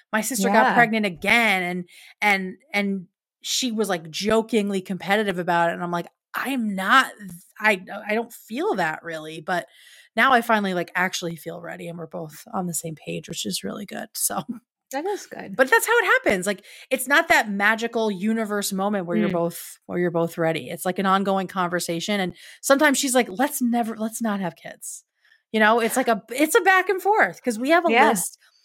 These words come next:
Speaker 1: We have a list of things that we wanna do if we cannot have children, you know, the, the cars we wanna buy, the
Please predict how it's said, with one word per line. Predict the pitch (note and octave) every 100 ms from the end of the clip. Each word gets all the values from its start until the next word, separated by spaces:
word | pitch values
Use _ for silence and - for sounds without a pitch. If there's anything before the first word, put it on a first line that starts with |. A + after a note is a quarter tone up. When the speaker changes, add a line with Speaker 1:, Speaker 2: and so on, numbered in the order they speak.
| _ -
Speaker 1:
We |
have | C4+
a | B3
list | G3+ A3 C4+
of | E4 D4+
things | F4 F4+ C#4
that | G3
we | F#3+
wanna | G#3 A3+ A#3
do | A3 G#3+ F#3+ E3+ E3+
if | G3+ F#3 - _ _
we | F3+ G3 F#3+ F3+ - -
cannot | G#3 F#3+ F#3 E3
have | F#3 F3+ E3
children, | D3+ C#3 - - F#3+ _ _ _ _ _ _
you | F#3+
know, | F3 E3+ G#3+ G#3+ _ _
the, | A3 G#3+ _
the | F#3+
cars | - G#3 G#3
we | G#3+
wanna | A#3 A3+ A3+
buy, | G3+ G3 E3+ D#3 - -
the | -